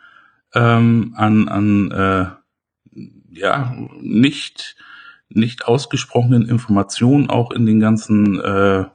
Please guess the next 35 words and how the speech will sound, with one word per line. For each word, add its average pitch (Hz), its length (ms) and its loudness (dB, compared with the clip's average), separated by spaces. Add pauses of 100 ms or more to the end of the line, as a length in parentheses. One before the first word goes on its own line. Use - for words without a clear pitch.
Familienfeldern 120 920 2
dann 117 180 0
halt 107 180 0
sitzen, 113 560 0
wo 110 100 2
dann 107 160 0
auch 104 220 -4
die 110 100 -10
Glaubenssätze 117 680 -2
dann 110 180 2
halt 98 140 -4
auch 131 220 -2
drauf - 420 -4
beruhen. 104 680 0 (840)
Ähm, 107 580 2
und, 104 460 0
ähm, 104 600 0 (680)
ein 101 260 0
anderer, 113 520 2
der 120 200 0
jetzt 107 240 -2
dann 104 180 2
halt, 101 200 0
sag 101 180 -6
ich 98 100 -6
mal, 101 200 0
irgendwo 101 520 0
in 85 160 -4
Äthiopien 107 560 -2
lebt 107 360 2
oder 98 420 0 (300)
sonst 123 200 2
irgendwas, 110 380 0
hat 113 200 -2
halt, 107 260 0